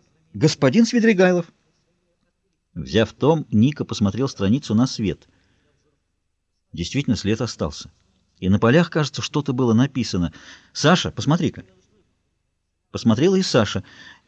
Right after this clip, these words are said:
"Нет, это что-то старое. Наверное, папа когда-нибудь раньше кого-то Свидригайловым обозвал.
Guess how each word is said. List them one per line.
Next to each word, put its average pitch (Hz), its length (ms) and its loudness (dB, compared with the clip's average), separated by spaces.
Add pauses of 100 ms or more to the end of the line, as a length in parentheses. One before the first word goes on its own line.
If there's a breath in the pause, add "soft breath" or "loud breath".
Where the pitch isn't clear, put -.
(1300)
"Нет, 143 380 2
это 147 160 -2
что-то 190 260 -4
старое. 92 500 -4 (440)
Наверное, 170 440 0
папа 175 360 -2
когда-нибудь 147 500 -2
раньше 185 340 0
кого-то 117 520 0
Свидригайловым 110 1000 0
обозвал. 95 560 -6